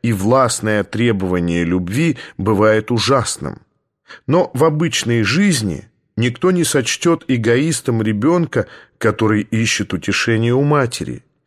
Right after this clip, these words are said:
не осудит и взрослого, который соскучился по своему другу. Во всяком случае, это еще не самый страшный эгоизм.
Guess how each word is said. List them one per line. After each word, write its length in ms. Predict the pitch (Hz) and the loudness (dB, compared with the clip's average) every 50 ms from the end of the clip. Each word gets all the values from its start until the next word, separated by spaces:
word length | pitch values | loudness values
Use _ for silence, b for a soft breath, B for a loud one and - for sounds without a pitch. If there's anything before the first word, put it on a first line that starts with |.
| B B B - | B B B -4
не 120 | 107 113 | 0 2
осудит 500 | 117 113 104 - - 147 127 131 123 - | 2 2 2 0 0 2 2 2 0 2
и 40 | 123 | 0
взрослого, 760 | 113 107 98 101 123 160 175 170 - - 135 127 107 107 95 B B B B B _ | 0 0 0 2 2 2 2 2 0 0 0 2 2 2 0 B B B B B _
который 380 | - 117 110 - 110 107 101 | -2 -2 0 0 0 0 0
соскучился 840 | - - 113 101 - - - - 113 120 120 - 123 110 - - 110 | 0 0 -2 -2 -2 -4 -4 -2 -2 -2 0 -2 -2 -2 -2 -4 -4
по 140 | 101 - 107 | -4 -4 -4
своему 520 | - - 90 95 98 98 98 104 107 107 | -4 -2 -2 0 0 2 2 0 0 0
другу. 560 | 101 98 117 127 131 120 107 95 90 - - _ _ _ _ _ _ _ _ _ _ _ _ _ - | 0 0 0 2 2 0 -2 -4 -6 -8 -10 _ _ _ _ _ _ _ _ _ _ _ _ _ -4
Во 160 | 104 110 120 | 0 0 0
всяком 400 | 117 - 143 131 120 - 104 104 | 0 2 0 0 0 -2 -4 -4
случае, 640 | - - 131 156 180 - - - - 98 80 69 B B B B B B | -4 -4 -2 0 0 0 -2 -2 -2 -2 -4 -4 B B B B B B
это 260 | - - 117 117 135 | -2 -2 0 2 2
еще 280 | 135 131 123 - - 131 | 2 2 0 0 0 0
не 140 | 127 139 135 | 0 0 0
самый 440 | 113 - 147 123 107 98 95 87 85 | 0 0 0 0 2 2 0 -2 -4
страшный 720 | - - - 110 110 104 95 - - - 90 87 80 - | -6 -4 0 0 2 2 0 -2 -4 -4 -4 -4 -4 -2
эгоизм. 720 | - 107 101 101 110 110 107 107 98 85 76 67 67 58 | -2 -4 0 2 2 2 2 2 0 -2 -4 -8 -10 -12